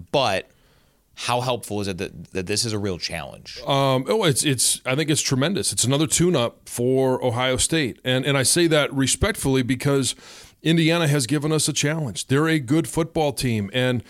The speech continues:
Speaker 2: you know, it, it's, it's, it's not like playing Rutgers. It's not like playing Maryland. It's not like playing Illinois. It, this is a good football team, and they've got goals. I talked to Tom Allen a couple of weeks ago, and, you know, I asked him before they became bowl eligible,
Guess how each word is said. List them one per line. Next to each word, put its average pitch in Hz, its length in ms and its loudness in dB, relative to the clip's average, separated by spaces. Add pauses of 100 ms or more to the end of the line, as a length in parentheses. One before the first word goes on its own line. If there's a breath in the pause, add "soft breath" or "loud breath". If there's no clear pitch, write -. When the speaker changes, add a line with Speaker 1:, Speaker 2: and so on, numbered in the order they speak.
(280 loud breath)
Speaker 2:
you 127 100 -4
know, 117 180 0
it, 147 260 0
it's, 151 260 2
it's, 147 380 0
it's 147 220 0
not 151 200 0
like 156 180 0
playing 139 240 0
Rutgers. 110 480 -2
It's 110 160 -6
not 127 160 -6
like 135 180 0
playing 127 360 0
Maryland. 98 540 -2
It's 110 200 -2
not 123 180 -4
like 131 160 -2
playing 123 320 0
Illinois. 110 560 -2 (420 loud breath)
It, 117 260 0
this 139 260 2
is 143 120 0
a 139 100 2
good 117 300 0
football 117 480 -2
team, 131 580 0
and 117 420 0
they've 139 200 2
got 160 200 2
goals. 135 220 2
I 135 60 2
talked 180 200 -2
to 139 60 -12
Tom 139 260 0
Allen 131 260 2
a 101 60 -4
couple 113 280 -4
of 98 80 -4
weeks 131 260 0
ago, 107 260 -2
and, 98 120 -4 (420 loud breath)
you 127 100 -2
know, 113 260 0 (100)
I 139 180 2
asked 156 400 0
him 143 140 2
before 143 320 2
they 165 100 4
became 147 320 0
bowl 127 240 2
eligible, 107 580 -4